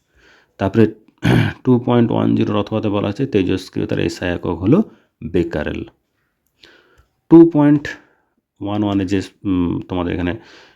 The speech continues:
সলু-, উম, আহ, মেলাতে বলেছে, দেখো আমি মিলিয়েছি যে চোদ্দ নম্বর শ্রেণীর ধাতুকল্প এখানে সিলিকন,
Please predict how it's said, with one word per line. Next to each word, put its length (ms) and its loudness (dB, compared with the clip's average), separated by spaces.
সলু-, 440 -2
উম, 200 0
আহ, 320 -2
মেলাতে 420 0
বলেছে, 320 -6
দেখো 180 -6
আমি 100 -2
মিলিয়েছি 460 -2
যে 100 -6
চোদ্দ 340 2
নম্বর 320 4
শ্রেণীর 420 -2
ধাতুকল্প 580 -8
এখানে 260 -6
সিলিকন, 640 0